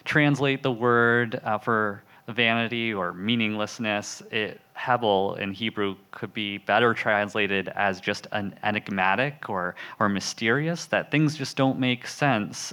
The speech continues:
um, why, uh, the righteous suffer. And so w-,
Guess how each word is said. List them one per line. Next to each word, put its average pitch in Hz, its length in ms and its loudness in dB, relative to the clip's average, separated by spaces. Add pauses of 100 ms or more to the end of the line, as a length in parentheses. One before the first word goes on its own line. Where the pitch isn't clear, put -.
um, 104 440 2 (520)
why, 101 680 2 (340)
uh, 101 160 4
the 107 120 2
righteous 107 580 0
suffer. 101 680 2
And 139 180 6
so 143 380 6 (300)
w-, 123 220 -4